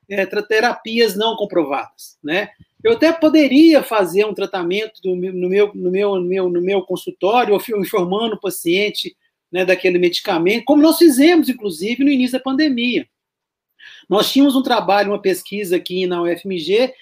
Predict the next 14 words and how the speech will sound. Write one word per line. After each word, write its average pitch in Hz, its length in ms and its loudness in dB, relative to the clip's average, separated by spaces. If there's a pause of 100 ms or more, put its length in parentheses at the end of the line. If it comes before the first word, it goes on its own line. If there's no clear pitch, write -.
(140)
que 233 100 0
era 247 120 2
usar 233 300 -2
a 233 40 -2
cloroquina 233 840 -4
profilática 247 720 -2
nos 202 100 -6
trabalhadores 180 560 0
da 185 80 -2
saúde, 202 480 -4
e 277 40 0
nós 285 220 0
vimos 277 300 2
que 294 300 0